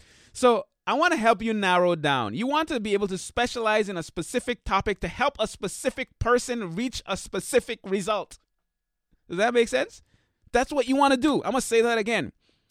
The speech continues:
You want to specialize in a specific topic to help a specific person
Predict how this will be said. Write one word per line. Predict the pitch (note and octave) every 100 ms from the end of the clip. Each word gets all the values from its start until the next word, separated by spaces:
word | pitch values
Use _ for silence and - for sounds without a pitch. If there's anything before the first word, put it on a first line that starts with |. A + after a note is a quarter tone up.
| _ _
You | - G3+
want | C#4+ D#4
to | C4+
specialize | - - B3 - C#4+ B3 E3+ E3+ G3
in | - F#3
a | F3
specific | - F3+ - - - -
topic | - G3 A3 -
to | E3
help | - A#3
a | A3+
specific | - F#3+ - A#3 - A#3 -
person | G3 G#3 A3+ A3+